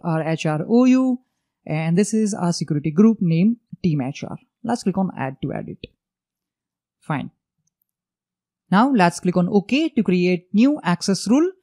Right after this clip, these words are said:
for our Team H R. Now let's create few firewall rules using this access rule object.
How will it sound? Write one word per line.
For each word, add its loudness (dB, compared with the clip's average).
for 2
our 0
Team 2
H -4
R. -10
Now 4
let's 0
create 0
few 2
firewall 2
rules 2
using 4
this 0
access 0
rule 2
object. -8